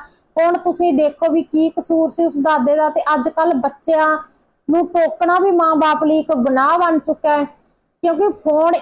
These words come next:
ਇੱਕ ਚਿੱਟੇ ਨਾਲੋਂ ਵੀ ਭੈੜੀ ਬਿਮਾਰੀ ਹੈ ਜਿਹੜੀ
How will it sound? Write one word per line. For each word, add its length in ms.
ਇੱਕ 260
ਚਿੱਟੇ 400
ਨਾਲੋਂ 360
ਵੀ 120
ਭੈੜੀ 520
ਬਿਮਾਰੀ 520
ਹੈ 100
ਜਿਹੜੀ 460